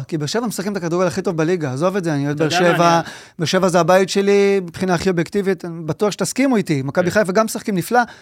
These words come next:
Speaker 1: הפועל באר שבע משחק את הכדורגל הכי טוב בליגה, שלפני חודש דיברנו על זה, שאתה נכנס לשנץ, אתה קמת במשבר, לפני חודש זה היה נראה הפוך,
Speaker 2: ו?
Speaker 1: וזה כאילו, זה, מבחינת מאמן, אני, אני לא האמנתי, אורי יגיד,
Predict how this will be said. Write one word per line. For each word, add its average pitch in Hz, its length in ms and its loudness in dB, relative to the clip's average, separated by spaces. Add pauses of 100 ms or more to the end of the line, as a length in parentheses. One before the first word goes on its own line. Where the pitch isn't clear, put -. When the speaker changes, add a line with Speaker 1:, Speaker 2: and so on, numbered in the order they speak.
(280)
Speaker 1:
הפועל 202 160 2
באר 208 60 -4
שבע 214 220 -4
משחק 208 180 -4
את 202 80 -6
הכדורגל 175 320 0
הכי 196 140 -2
טוב 185 160 0
בליגה, 160 360 2 (340)
שלפני 165 420 -4
חודש 208 460 4
דיברנו 214 440 2
על 175 80 2
זה, 143 140 -4
שאתה - 140 -8
נכנס 165 300 -2
לשנץ, 185 380 -2
אתה 175 100 -4
קמת 170 240 0
במשבר, 147 460 0 (680)
לפני 220 240 0
חודש 240 440 6
זה 190 100 2
היה 196 80 2
נראה 214 380 2 (240)
הפוך, 220 460 -2 (360)
Speaker 2:
ו? 135 60 -6 (160)
Speaker 1:
וזה 208 580 2
כאילו, 165 300 -2
זה, 151 80 -4 (120)
מבחינת 185 380 -2
מאמן, 208 480 0
אני, 147 600 -6
אני 143 180 -4
לא 175 100 2
האמנתי, 202 320 0
אורי 208 260 4
יגיד, 151 320 2